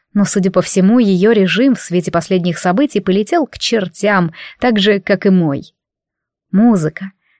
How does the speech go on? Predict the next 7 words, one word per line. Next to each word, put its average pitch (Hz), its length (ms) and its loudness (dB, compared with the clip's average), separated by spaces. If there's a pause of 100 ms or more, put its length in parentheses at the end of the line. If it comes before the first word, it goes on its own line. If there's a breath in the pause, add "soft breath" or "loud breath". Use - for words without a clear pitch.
такая 247 360 0
красивая 220 600 0
и 180 40 2
проникновенная, 202 840 2
задевала 254 500 2
за 240 120 0
живое, 185 520 -4